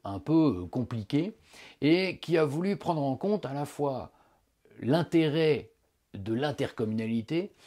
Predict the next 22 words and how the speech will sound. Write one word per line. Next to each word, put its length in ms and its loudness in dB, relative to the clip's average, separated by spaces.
mais 200 6
aussi 600 0
l'éventuelle 520 2
réticence 960 -4
des, 480 0
euh, 180 -6
communes. 360 -6
En 140 -8
effet, 320 -2
ce 160 -2
projet 560 4
de 120 -4
périmètre 580 -6
est 100 6
déterminé 680 0
soit 540 2
par 160 2
les 140 0
conseils 560 0
municipaux 480 0
des 120 0
communes 440 0